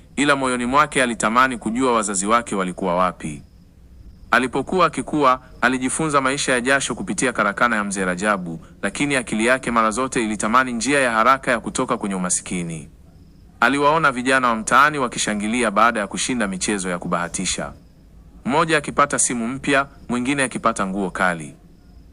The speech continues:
Hassan naye alitamani kuwa kama wao. Siku moja Hassan alipata shilingi elfu tano baada ya kumsaidia mtu kubeba mizigo sokoni.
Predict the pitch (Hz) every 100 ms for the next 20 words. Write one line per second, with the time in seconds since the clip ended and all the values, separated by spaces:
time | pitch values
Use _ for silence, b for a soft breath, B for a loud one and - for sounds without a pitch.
0 | - - 131 165 151 131 143 143 110 110
1 | 104 107 120 123 113 120 107 107 98 92
2 | 90 76 71 - - - - - 110 117
3 | 139 147 135 143 143 139 127 117 131 127
4 | 120 110 110 107 101 92 90 113 113 113
5 | 104 110 113 107 101 - 98 110 110 113
6 | 107 95 110 110 98 90 107 98 - 90
7 | 98 90 78